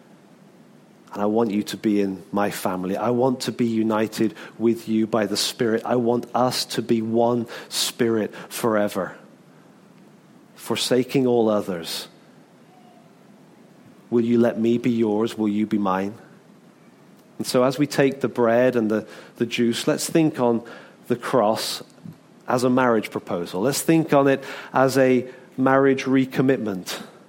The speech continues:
A moment in time where maybe God's Spirit has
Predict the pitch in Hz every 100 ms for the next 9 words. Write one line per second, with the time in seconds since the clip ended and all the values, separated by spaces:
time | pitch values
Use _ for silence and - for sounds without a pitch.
0 | - - - - - - - 123 147 160
1 | 170 151 143 135 - 147 139 135 131 131
2 | 139 147 143 127 131 131 - - 135 127
3 | 120 113